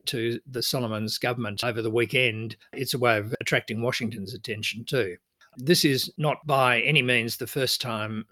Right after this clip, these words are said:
that Solomon Islands and Australia have had conflicting interests. Thirty years ago, I spent a very intense couple of days in Honiara as a prime ministerial envoy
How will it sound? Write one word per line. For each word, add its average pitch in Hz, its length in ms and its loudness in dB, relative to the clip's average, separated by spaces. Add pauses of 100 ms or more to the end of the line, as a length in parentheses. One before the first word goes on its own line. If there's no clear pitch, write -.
that 127 180 -4
Solomon 120 380 0
Islands 110 420 -2
and 110 120 -6
Australia 113 480 0
have 113 200 -8
had 113 280 0 (200)
conflicting 113 760 -4
interests. - 800 -2 (320)
Thirty 170 320 6
years 143 360 4
ago, 104 320 2
I 117 120 0
spent 117 340 -2 (100)
a 127 120 0
very 117 520 2
intense 135 400 2
couple 127 280 2
of 113 80 0
days 123 320 4
in 113 100 -4
Honiara 117 720 2
as 123 160 -2
a 117 80 -2
prime 135 380 -2
ministerial 113 680 0
envoy 123 640 0